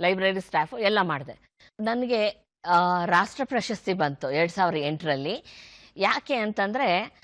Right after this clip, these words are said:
ಆಡಿಯೋ ಡಾಕ್ಯುಮೆಂಟೇಶನ್ ವಿಂಗ್ ಅನ್ನೋದೇ ಒಂದು ಹೊಸ ಕಲ್ಪನೆ. ಅದರಲ್ಲಿ ಮಹಿಳಾ ಸಾಧಕಿಯರದು ಸಾಧನೆನ ನಾವು,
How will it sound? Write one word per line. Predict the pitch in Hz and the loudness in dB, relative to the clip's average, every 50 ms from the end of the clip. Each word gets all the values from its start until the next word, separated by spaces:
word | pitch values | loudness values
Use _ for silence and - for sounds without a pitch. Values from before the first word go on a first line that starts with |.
| - - - - _ _ _ _ _ _ _ _ _ _ _ | -20 -20 -20 -20 _ _ _ _ _ _ _ _ _ _ _
ಆಡಿಯೋ | 175 180 208 233 269 269 262 | 4 4 4 6 4 4 4
ಡಾಕ್ಯುಮೆಂಟೇಶನ್ | 247 233 233 - 233 220 208 202 196 214 196 - - 208 196 190 | 4 2 2 2 -2 -2 -2 -4 -2 -4 -4 -2 -2 -4 -2 -2
ವಿಂಗ್ | 185 196 226 247 247 233 226 | -2 -2 -2 -2 0 2 2
ಅನ್ನೋದೇ | 202 190 196 202 202 220 247 262 254 - - 233 | 0 2 0 -2 -2 -2 -2 -4 -4 -8 -14 -6
ಒಂದು | 196 175 170 185 180 175 170 165 143 - - _ _ _ | -4 -2 -2 -2 2 2 2 2 2 -4 -12 _ _ _
ಹೊಸ | - 180 - 233 214 | -6 0 2 2 2
ಕಲ್ಪನೆ. | - - 190 165 156 - 147 147 143 139 - _ _ _ _ _ _ _ _ _ | 4 2 0 0 2 0 -2 -2 -2 -6 -8 _ _ _ _ _ _ _ _ _
ಅದರಲ್ಲಿ | 190 214 247 254 262 262 | 2 2 4 4 4 4
ಮಹಿಳಾ | 240 196 180 180 220 247 254 254 247 | 2 2 0 0 2 4 4 4 4
ಸಾಧಕಿಯರದು | - 202 185 190 190 190 - 214 202 185 185 190 196 269 302 254 202 | 4 2 4 4 2 0 2 2 4 4 2 2 -2 -2 -2 -2 -2
ಸಾಧನೆನ | 175 - 180 170 170 185 202 196 208 208 202 196 202 233 | -2 2 4 4 4 4 4 0 0 0 0 0 -2 0
ನಾವು, | 226 190 180 180 185 208 214 - | 2 2 2 2 2 0 -2 -2